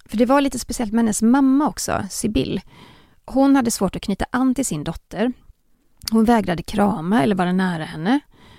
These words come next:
Och det är så fruktansvärt att se då, för mamman blir också intervjuad. Och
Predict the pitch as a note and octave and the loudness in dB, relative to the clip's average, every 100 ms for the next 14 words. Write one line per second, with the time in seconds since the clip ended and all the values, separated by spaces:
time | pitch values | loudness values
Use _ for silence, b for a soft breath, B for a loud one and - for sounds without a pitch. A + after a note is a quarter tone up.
0 | b b b b A3+ C#4+ D4 C#4+ A#3 G3+ | b b b b 0 0 0 0 0 0
1 | A3 F#3+ - E4+ D#4+ G3+ - A3 A3 A#3+ | 0 0 0 0 2 0 -2 2 4 6
2 | C#4+ D#4 G#3 C#4+ - - F#3 F3 E3 - | 4 4 2 0 -4 -2 -2 -2 -6 -6
3 | F#2+ - - - _ _ - - G3+ - | -6 -6 -14 -20 _ _ -8 -4 -4 -4